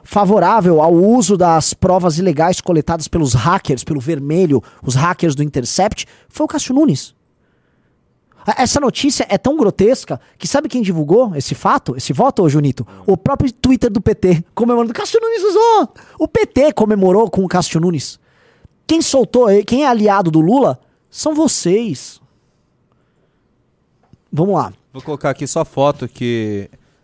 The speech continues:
Speaker 2: é onde tudo começou aqui. A, a partir dessa foto.
Speaker 1: Sim.
Speaker 2: É, conta a história dessa foto, eu acho que o pessoal to-, pode não lembrar. Aí
Speaker 1: É.
Speaker 2: que começou o acordão pelo
Speaker 1: É.
Speaker 2: Flávio Bolsonaro que libertou Lula.
Speaker 1: Essa foto é do começo do ano de dois mil e dezenove.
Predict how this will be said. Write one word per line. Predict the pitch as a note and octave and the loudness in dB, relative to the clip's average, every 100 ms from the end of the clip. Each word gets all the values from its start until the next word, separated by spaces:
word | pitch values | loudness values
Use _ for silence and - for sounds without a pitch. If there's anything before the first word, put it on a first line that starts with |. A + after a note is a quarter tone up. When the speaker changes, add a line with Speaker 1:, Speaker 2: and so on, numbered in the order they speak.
| _ | _
Speaker 2:
é | A2+ | -4
onde | B2 C3 A#2+ | -2 -4 -8
tudo | - B2+ | -10 -10
começou | B2+ A#2+ A2 - F#2 | -8 -8 -8 -8 -10
aqui. | - F2 - - | -12 -18 -18 -14
A, | C3 C3 - | -14 -12 -12
a | C3+ | -10
partir | D3+ C#3+ D#3+ | -10 -8 -6
dessa | D3 C#3+ C3+ | -6 -6 -8
foto. | - A#2 B2+ _ _ | -6 -4 -4 _ _
Speaker 1:
Sim. | - - C3+ | -10 -6 -4
Speaker 2:
É, | D3 - D#3+ D#3 F#3+ | -4 -10 -16 -12 -6
conta | B3 C#4 F3 | -2 -2 -4
a | |
história | - D3+ | -4 -4
dessa | - | -6
foto, | C3+ D#3 | -6 -4
eu | E3+ | -4
acho | - | -4
que | |
o | - | -8
pessoal | E3+ F3 | -4 -4
to-, | E3+ F#3 | -4 -8
pode | - E3 D#3+ F3 E3 D#3+ | -4 -4 -2 -4 -4 -4
não | E3+ | -6
lembrar. | D#3+ A2+ A2 G#2 | -4 -4 -4 -2
Aí | B2+ | -4
Speaker 1:
É. | F#3 | -4
Speaker 2:
que | |
começou | F3+ F3+ - | -6 -8 -4
o | F3 | -6
acordão | - E3+ C3+ C#3 | -4 -6 -4 -6
pelo | C#3+ D#3 | -6 -6
Speaker 1:
É. | |
Speaker 2:
Flávio | A#3+ B3 C#3 | -2 -2 -2
Bolsonaro | C3+ - C#3 G#2+ A2+ | -6 -12 -10 -8 -8
que | - | -8
libertou | C#3+ C3+ C3 C#3+ | -10 -6 -6 -6
Lula. | A#2+ G#2 G2+ - | -8 -10 -8 -4
Speaker 1:
Essa | F#3+ G#3+ | -2 -2
foto | - A3+ G#3 | -2 -4 -6
é | |
do | G3 | -6
começo | G3 F#3 F#3+ - | -4 -4 -6 -6
do | F3 | -8
ano | D#3+ | -6
de | |
dois | D3 C#3 | -4 -4
mil | |
e | C3 | -4
dezenove. | B2+ A2+ G#2+ A#2 | -2 -2 -2 -6